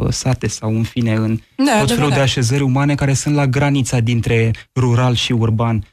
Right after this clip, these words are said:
Speaker 1: Uh, sentimentul meu e că părinții acolo sunt mai degrabă pliați pe modelul unei educații de tipul "stai în banca ta, fii respectuos, nu-mi răspunde". Uh, uh,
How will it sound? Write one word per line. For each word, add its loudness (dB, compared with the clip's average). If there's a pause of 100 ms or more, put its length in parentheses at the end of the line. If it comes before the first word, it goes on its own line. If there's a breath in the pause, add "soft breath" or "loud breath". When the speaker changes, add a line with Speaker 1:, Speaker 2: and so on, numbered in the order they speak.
(480)
Speaker 1:
Uh, 0 (140)
sentimentul -2
meu 2
e 0
că -4
părinții -2
acolo 0
sunt -4
mai 2
degrabă 0 (520)
pliați -2
pe 0
modelul 0
unei 2
educații -2
de 0
tipul -2
"stai -2
în 2
banca 0
ta, 0
fii -2
respectuos, -2
nu-mi 0
răspunde". 0 (500 loud breath)
Uh, 0
uh, -4